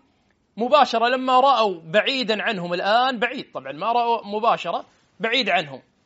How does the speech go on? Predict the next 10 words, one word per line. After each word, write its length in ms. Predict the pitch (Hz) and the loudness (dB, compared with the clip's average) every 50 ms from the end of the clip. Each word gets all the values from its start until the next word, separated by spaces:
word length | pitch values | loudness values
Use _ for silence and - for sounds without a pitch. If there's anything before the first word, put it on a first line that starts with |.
| _ _ _ _ - | _ _ _ _ -8
اللي 120 | - - 107 | -4 -2 0
هو 100 | 104 214 | 0 0
جيش 300 | 170 269 294 269 - 285 | 0 0 0 0 0 -2
المسلمين، 760 | 285 285 285 - - 262 269 254 262 285 294 311 277 262 262 _ _ _ _ _ _ - | -2 -2 -4 -4 -2 -2 -2 0 0 0 -2 -4 -6 -8 -16 _ _ _ _ _ _ -8
نكصوا 960 | 185 208 233 262 277 254 - 254 233 202 - - 208 196 190 185 180 170 156 - - _ 240 _ _ _ _ _ _ _ _ _ _ _ _ _ - | -6 -2 2 2 2 2 4 4 2 2 2 -2 -4 -4 -4 -6 -8 -10 -14 -18 -20 _ -20 _ _ _ _ _ _ _ _ _ _ _ _ _ -8
ورجعوا 840 | 165 190 208 226 254 277 277 208 190 254 240 190 208 226 220 220 - | 0 2 2 4 6 6 4 4 4 4 4 4 4 0 -2 -2 -2
إلى 300 | 254 269 262 262 247 202 | -2 2 4 6 4 4
حصنهم 840 | - 277 277 262 - 247 262 277 254 226 277 302 277 262 247 220 - _ _ _ _ _ _ _ _ _ _ _ _ _ _ _ _ _ _ - | 4 0 -2 -2 -2 -4 0 0 2 2 2 0 -2 -4 -6 -10 -12 _ _ _ _ _ _ _ _ _ _ _ _ _ _ _ _ _ _ -4
مسرعين 840 | 208 254 254 - - 269 269 240 214 247 285 294 294 302 285 254 | -2 -2 0 0 -2 0 0 0 0 0 -2 0 -2 -2 -2 -4
هاربين، 680 | 196 196 247 269 277 262 254 247 185 226 196 139 117 | -2 -2 -2 0 0 0 0 0 -2 -4 -6 -6 -10